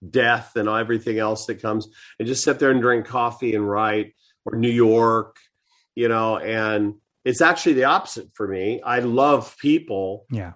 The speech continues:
Speaker 1: But I need to be removed from that to observe better,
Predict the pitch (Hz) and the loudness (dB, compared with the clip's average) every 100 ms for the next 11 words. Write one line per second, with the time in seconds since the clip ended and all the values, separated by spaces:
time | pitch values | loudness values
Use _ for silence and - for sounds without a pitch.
0 | - - - 143 160 156 131 135 117 110 | -20 -16 -6 2 2 2 0 0 0 0
1 | 110 123 165 170 156 - - 120 104 104 | 0 4 6 6 2 -8 -12 -6 -6 -4
2 | 104 107 98 101 107 - - _ _ _ | -2 0 0 -2 -4 -10 -20 _ _ _
3 | - 143 110 101 143 143 101 90 - - | 2 4 4 2 4 4 0 -6 -10 -20